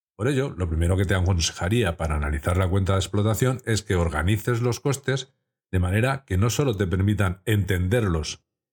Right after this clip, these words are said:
y analizarlos, sino también hacer previsiones de manera fácil. Hay muchas maneras de organizar los costes, pero te cuento la que usamos en A B C Systems. Organizamos los costes en seis grupos: costes de producto, costes de labor,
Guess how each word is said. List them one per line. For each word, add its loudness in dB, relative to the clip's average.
y 2
analizarlos, 0
sino 0
también 2
hacer 0
previsiones 0
de 0
manera 2
fácil. -12
Hay -2
muchas 0
maneras 0
de 0
organizar 2
los 0
costes, -8
pero -2
te 0
cuento 0
la 2
que 0
usamos 2
en 2
A 4
B 2
C 0
Systems. -8
Organizamos 2
los 0
costes -2
en 4
seis 0
grupos: -4
costes 0
de 2
producto, -2
costes 0
de 2
labor, -2